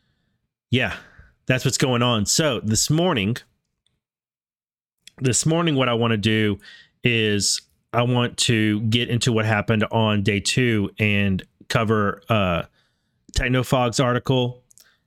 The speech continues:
and some other news items that I have picked up on. Um, I'm gonna save my super granular, super detailed analytical takes for my Substack and for the, um,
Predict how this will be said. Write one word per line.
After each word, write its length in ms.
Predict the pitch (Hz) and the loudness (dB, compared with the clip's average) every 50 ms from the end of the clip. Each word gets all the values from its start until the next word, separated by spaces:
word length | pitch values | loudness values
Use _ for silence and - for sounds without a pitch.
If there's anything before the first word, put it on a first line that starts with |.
| _ _ _ | _ _ _
and 480 | - 117 117 113 110 110 107 104 98 - - | -2 0 0 0 0 0 0 0 -2 -2 -2
some 200 | - - 127 110 | -2 -2 0 0
other 220 | 117 127 123 127 120 | 0 0 0 0 0
news 360 | 113 110 113 117 117 110 - - | 2 2 2 2 0 -2 -2 -2
items 400 | - 104 101 101 98 98 95 92 | -2 0 0 0 0 0 0 0
that 100 | - 113 | 0 0
I 140 | 101 98 101 | 0 0 0
have 160 | 98 92 - | 0 -2 -4
picked 260 | - - 104 - - - | -4 -6 -6 -4 -2 0
up 240 | 101 95 - - | 0 0 -2 -2
on. 320 | 92 80 76 64 71 - - _ _ _ _ _ _ _ _ _ | -2 -2 -2 -2 -4 -6 -10 _ _ _ _ _ _ _ _ _
Um, 520 | - 117 110 107 104 98 95 92 87 82 - _ _ _ _ _ _ _ _ _ _ _ _ _ _ _ _ _ - - _ - | -2 0 0 2 2 0 0 0 0 -2 -4 _ _ _ _ _ _ _ _ _ _ _ _ _ _ _ _ _ -20 -12 _ -2
I'm 60 | 123 | 0
gonna 140 | 120 113 104 | 0 0 0
save 460 | - - - 139 127 127 127 123 104 | 0 0 0 0 0 0 0 0 0
my 140 | 117 104 101 | 0 0 0
super 460 | - - - - 135 123 - 127 117 | 0 0 0 -2 -2 0 0 -2 0
granular, 600 | 101 104 113 113 113 117 113 113 107 107 107 98 | 0 0 0 2 2 0 0 2 2 0 0 0
super 400 | - - - 127 113 - 120 110 | -2 -2 -2 0 0 0 -2 -2
detailed 760 | 101 - - 107 101 - - - 107 107 107 104 90 - - - | 0 0 0 0 0 -2 0 0 2 2 0 0 -2 -6 -6 -2
analytical 500 | 117 110 107 104 104 107 101 98 - 98 | -2 0 0 0 0 0 -2 -2 -2 -2
takes 480 | 87 - - 120 107 101 92 87 - - | -2 -2 0 0 0 0 0 -2 -4 -6
for 280 | - - - 110 107 | -4 -2 -2 0 0
my 120 | 104 101 95 | 0 0 0
Substack 800 | - - - 117 113 104 - - - 117 117 113 110 - - - _ - _ _ _ - - _ - | 0 0 0 -2 -2 -2 -2 -2 0 0 0 0 -2 -4 -8 -16 _ -20 _ _ _ -20 -14 _ -2
and 220 | 123 113 107 101 | 0 0 0 0
for 680 | - - - 120 110 104 104 104 104 101 98 98 - - _ - | -2 -2 -2 0 2 2 2 2 2 0 0 -2 -4 -6 _ -4
the, 320 | 110 101 110 104 98 98 | -2 0 0 2 2 0
um, 480 | 95 92 92 92 90 87 85 82 80 | 0 0 0 0 0 0 0 -2 -4